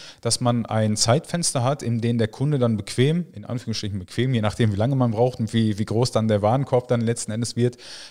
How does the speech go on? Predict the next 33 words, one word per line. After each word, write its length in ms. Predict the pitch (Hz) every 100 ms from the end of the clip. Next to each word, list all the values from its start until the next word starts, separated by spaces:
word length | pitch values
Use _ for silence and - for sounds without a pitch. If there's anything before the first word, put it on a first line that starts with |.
| -
ähm, 380 | 117 117 113 110
ja, 340 | 120 117 110 110 110 -
seinen 260 | 110 110 107
Warenkorb 460 | 110 123 117 113
dann 160 | 120 104
befüllen 380 | 98 135 175 180
kann. 280 | 151 156 151 - _ _ _
Äh, 140 | 113 107
bei 180 | 113
uns 320 | 113 127 131 -
sind 240 | 120 -
es 140 | 110
fünf 300 | - 135 -
Minuten, 360 | 117 113 175 165
also 220 | 147 127
bei 160 | 107 107
uns 380 | 117 127 - 113
werden 400 | 113 113 113 -
alle 240 | 110 120
fünf 320 | - 120 -
Minuten 260 | 107 117 113
die 80 | 107
Preise 380 | - 107 107
aktualisiert. 640 | - - 98 95 87 92 98
In 100 | 101
diesem 260 | 120 120
Zeitfenster 760 | - 131 165 - 170 - 156 -
ändert 260 | 143 139
sich 160 | - -
der 100 | 135
Preis 320 | - 131 151
dann 180 | - 143
nicht 280 | 151 -